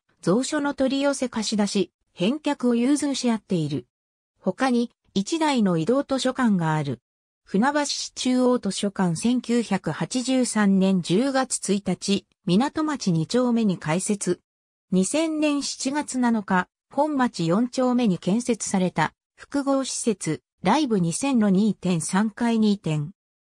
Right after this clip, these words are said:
船橋市西図書館、二千十一年まで用いられていた、西図書館の旧館西線にある。千九百七十一年一月六日開館。かつては、市の中央図書館であった時期もある。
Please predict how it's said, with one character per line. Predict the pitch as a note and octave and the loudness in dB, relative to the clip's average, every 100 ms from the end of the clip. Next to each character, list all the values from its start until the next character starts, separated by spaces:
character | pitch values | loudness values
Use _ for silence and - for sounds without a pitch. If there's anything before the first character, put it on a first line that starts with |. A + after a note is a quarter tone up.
| _ | _
船 | - A#3+ C#4+ | -2 0 0
橋 | D4 | -2
市 | - - | -4 -2
西 | G#3 F#3+ - | 0 0 -2
図 | - C4 | -4 -2
書 | B3+ | -4
館、 | B3 G#3 | -2 0
二 | F3+ F#3+ | 2 2
千 | - B3 G#3+ | 0 0 2
十 | F#3 A#3+ C#4 | 2 0 0
一 | C4 - | -4 -4
年 | D4+ A#3+ F#3 | 0 2 2
ま | E3 | 2
で | D#3 | 0
用 | C#3+ C#3 | -2 -4
い | F#3+ A#3+ | -2 -2
ら | B3 | -2
れ | A#3 G#3 | -2 -2
て | F3 | -2
い | D#3 | -2
た、 | - D3 - _ - | -2 -4 -4 _ -2
西 | F#3 - - | 0 -2 -4
図 | C#4+ | -2
書 | C#4+ | -2
館 | C4+ B3 | 0 2
の | F#3+ D#3 | 2 0
旧 | - A3+ | -2 -2
館 | - C4 | 0 0
西 | B3 A#3 - | 2 0 -2
線 | - B3+ A3+ | -2 0 2
に | G3+ | 2
あ | F3+ | 0
る。 | D3 - _ _ _ _ | -4 -10 _ _ _ _
千 | - D4 D4+ | -2 -2 -2
九 | C#4 C#4+ | -2 -2
百 | B3 G#3 E3 | -2 -2 -2
七 | D#3+ F#3 A#3 | 0 0 -2
十 | A3 F3+ | -2 -2
一 | D3 - A#3 | -2 -4 -2
年 | B3+ G3+ D3+ | 2 2 2
一 | C#3 - G#3 | -2 -2 0
月 | A#3+ - B3 | 0 0 2
六 | A#3 | 2
日 | G#3 - G#3 | 0 -4 -8
開 | - E3+ F#3 | -2 -2 -2
館。 | D3+ C#3+ - _ _ _ _ | -4 -4 -10 _ _ _ _
か | - D4+ | -4 -4
つ | - | -2
て | - G#3 | -2 2
は、 | F#3 - _ _ | 2 0 _ _
市 | - C#4+ | -6 -2
の | D4 | -2
中 | - - B3+ C#4+ | -4 -4 -2 0
央 | C#4 C#4 | -2 0
図 | B3 | 0
書 | B3+ | 0
館 | B3+ A#3+ G3 | 0 0 2
で | D#3+ | 2
あ | |
っ | D#3 | 0
た | - D3+ | -4 -4
時 | F#3+ | -4
期 | - | 0
も | F#3+ D#3 | 0 0
あ | D3 | -2
る。 | B2 | -6